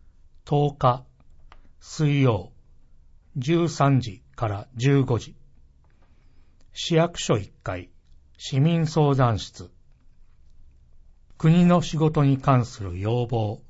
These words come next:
苦情、意見など。相談、対面。電話、零七二九五八の一一一一、内線、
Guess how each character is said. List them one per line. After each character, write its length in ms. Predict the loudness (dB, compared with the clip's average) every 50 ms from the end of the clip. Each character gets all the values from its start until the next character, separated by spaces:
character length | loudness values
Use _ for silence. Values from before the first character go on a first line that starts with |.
| -20 -18
苦 220 | -10 -6 -4 -4
情、 440 | 0 2 4 4 4 4 2 -2 -6 -14 -20 -20 -20 -20 -20 _ -12 -12
意 100 | -8 -2
見 320 | 0 0 0 0 -2 -4
な 160 | -6 -6 -6
ど。 160 | -8 -10 -14 _ _ -20 -20 _ _ -20 -20 -20 -20 -20 -20 -20 _ -20 -20 -20 _ _ _ -20 -20 _ -20 _ _ _ _ -16
相 300 | -6 -2 0 2 2 2
談、 340 | 2 2 0 0 -2 -6 -12 -20 _ _ _ -20 -20 _ -20 -10
対 260 | -2 2 2 4 4
面。 340 | 4 4 2 0 -2 -6 -12 -20 -20 -20 -20 -20 _ _ _ _ -20 _ _ -20 -20 -20 _ _ -20 _ _ _ _ _ _ _ _ _ -8 -2
電 300 | 0 2 4 4 4 4
話、 260 | 4 2 2 0 -6 -18 -20 -20 -20 _ -20 _ _ _ -6
零 320 | -2 2 4 4 4 4
七 300 | 4 2 2 2 2 0
二 340 | 0 -4 -6 -6 -8 -12 -18 _ _ _ _ _ _ _ _ -20 -14
九 300 | -6 0 2 2 2 2
五 320 | 2 2 2 2 2 2 0
八 320 | -2 -4 -8 -8 -6 -6
の 240 | -6 -6 -6 -8 -12 _ _ _ -20 _ _ -20 -12
一 460 | -6 -6 -6 -6 -4 -2 -2 -2 -2 -4
一 400 | -6 -6 -6 -6 -6 -12 -14 -14 -12
一 280 | -10 -10 -10 -8 -8 -10 -8 -8 -6
一、 380 | -6 -6 -6 -8 -14 -16 -18 _ _ -20 -20 _ _ -20 -20 _ -20 _ -20 -14 -6
内 260 | -2 2 2 2 2
線、 380 | 0 -2 -4 -4 -4 -4 -6 -8